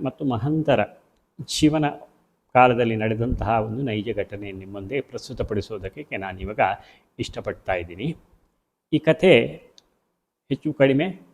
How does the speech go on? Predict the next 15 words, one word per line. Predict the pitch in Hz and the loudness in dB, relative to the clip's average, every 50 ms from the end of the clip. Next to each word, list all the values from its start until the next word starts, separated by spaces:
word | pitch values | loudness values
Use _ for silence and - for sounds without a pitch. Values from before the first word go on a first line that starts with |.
| _ _ _ - | _ _ _ -2
ಶಿವಾಜಿ | 139 139 147 160 160 185 180 | 2 4 4 4 4 4 0
ಮಹಾರಾಜರ | 151 117 117 135 131 120 113 110 110 113 | 0 2 4 2 2 4 2 0 0 -2
ಕಾಲಕ್ಕೆ | - - 107 104 104 104 - 120 | 0 2 2 2 2 0 -2 -4
ಸಂಬಂಧಪಟ್ಟದ್ದು. | - - 104 95 95 90 87 - 87 - - 87 78 85 78 _ _ _ _ _ _ _ _ _ _ _ _ _ _ _ _ _ _ _ _ - | -6 -6 -10 -10 -8 -8 -10 -10 -12 -14 -14 -16 -16 -16 -20 _ _ _ _ _ _ _ _ _ _ _ _ _ _ _ _ _ _ _ _ 0
ಆ | 160 160 | 0 2
ಕಾಲದಲ್ಲಿ | - 156 156 160 156 170 190 190 151 | 6 6 6 6 6 4 2 2 4
ಮಹಾರಾಷ್ಟ್ರದಲ್ಲಿ | 127 120 117 139 147 151 151 147 - - 156 131 135 160 160 127 107 113 - - - | 4 4 4 4 4 4 2 0 0 -2 2 2 2 2 4 2 2 2 0 -4 -8
ಸಂತ | - - - 151 165 196 214 - - | -10 -6 -2 -2 0 0 -2 0 -2
ಪರಂಪರೆಯಲ್ಲಿ | 202 196 165 156 156 147 143 147 143 131 143 139 127 127 143 170 131 101 107 117 - _ _ _ _ _ _ _ _ _ _ _ - | 0 2 2 2 2 2 0 0 2 2 4 4 4 4 4 4 4 2 2 -2 -6 _ _ _ _ _ _ _ _ _ _ _ -10
ವಿಶಿಷ್ಟವಾದಂತಹ | - - 170 147 - - - 196 190 190 196 196 185 185 190 175 147 | -4 -2 -2 -2 -2 0 4 6 8 8 8 8 4 4 4 4 6
ಒಂದು | 175 170 160 165 160 147 | 6 4 4 4 0 -2
ಸ್ಥಾನ | - - 147 151 151 151 | 0 4 6 6 6 6
ಪಡೆದಿರುವವರು | - - 147 143 143 147 139 139 135 135 156 196 175 123 120 123 127 - | 2 0 -2 0 0 0 2 4 4 4 4 6 4 4 4 2 -2 -4
ಸಂತ | - - - 135 139 - | -8 -8 -6 -6 -4 -4
ತುಕಾರಾಮರು. | 143 - 139 - 131 127 117 110 98 92 92 92 - - _ | -4 -4 0 6 6 8 8 8 4 2 -2 -8 -14 -20 _